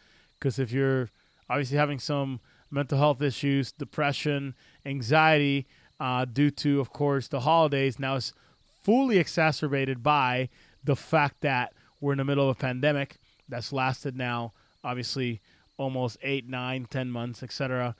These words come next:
So, um, right now, those of you who are dealing with, you know, family members, some of you have lost family members that are not gonna be, obviously, with you.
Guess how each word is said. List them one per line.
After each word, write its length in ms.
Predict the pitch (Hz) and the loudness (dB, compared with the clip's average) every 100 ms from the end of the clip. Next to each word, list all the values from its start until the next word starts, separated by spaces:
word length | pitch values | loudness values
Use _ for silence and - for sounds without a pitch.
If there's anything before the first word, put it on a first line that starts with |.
| _ _ | _ _
So, 400 | - - 160 151 - _ _ _ - _ - | -8 4 8 8 4 _ _ _ -20 _ 0
um, 380 | 151 151 151 | 4 6 4
right 380 | 143 156 175 214 | 4 8 8 8
now, 580 | 202 214 185 139 147 240 _ _ | 4 4 4 4 0 -6 _ _
those 360 | 147 135 160 151 | -4 4 4 4
of 140 | 170 | 2
you 140 | 160 165 | 4 4
who 220 | 151 156 | 6 6
are 140 | 147 | 6
dealing 440 | 139 135 151 147 143 | 4 2 2 2 2
with, 360 | 143 139 - | 2 2 0
you 60 | 139 | -4
know, 160 | 131 131 | -2 -4
family 380 | - 151 151 | 0 0 0
members, 320 | 147 147 143 135 | 0 0 -2 -2
some 160 | 143 | -4
of 80 | 139 | 0
you 80 | 135 | 0
have 120 | 127 | 0
lost 300 | 120 131 147 | 0 -2 -2
family 240 | 156 147 | -4 -2
members 400 | 143 143 147 156 - - _ _ - | -2 -2 -2 -6 -12 -20 _ _ -4
that 140 | 131 | -2
are 40 | 123 | 0
not 160 | 123 | 0
gonna 160 | 131 135 | 0 0
be, 180 | 131 127 | 2 2
obviously, 380 | 127 127 - | 0 -2 -4
with 320 | 123 135 131 - | 0 0 0 2
you. 200 | 143 | 4